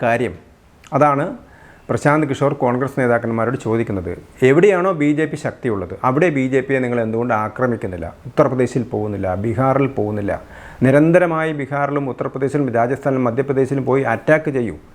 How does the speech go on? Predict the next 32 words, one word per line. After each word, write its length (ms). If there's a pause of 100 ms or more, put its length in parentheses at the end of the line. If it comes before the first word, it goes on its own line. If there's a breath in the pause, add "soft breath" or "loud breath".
(140 soft breath)
പക്ഷെ 160
അവരതിന് 400
ചെയ്-, 280 (120)
തയ്യാറാവുന്നില്ല. 540
മറിച്ച് 460 (400 loud breath)
ബി 200
ജെ 140
പി 140
ചെയ്യുന്നത് 560 (480 loud breath)
എവിടെയാണോ 720 (220)
ബി 180
ജെ 140
പി 100
ദുർബലമായിരിക്കുന്നത് 1120
അവിടെ 300
ബി 160
ജെ 120
പിയെ 180
ശക്തിപ്പെടുത്താൻ 640
വേണ്ടി 280
പ്രധാനമന്ത്രി 800 (120)
നിരന്തരമായ 840
യാത്രകൾ 400
നടത്തുന്നു. 400 (680)
കേരളത്തിൽ 340
അദ്ദേഹം 240
വന്നു 220
കഴിഞ്ഞു, 440
അതേപോലെ 380
തന്നെ 120
തമിഴ്നാട്ടിൽ 440
വന്നു, 320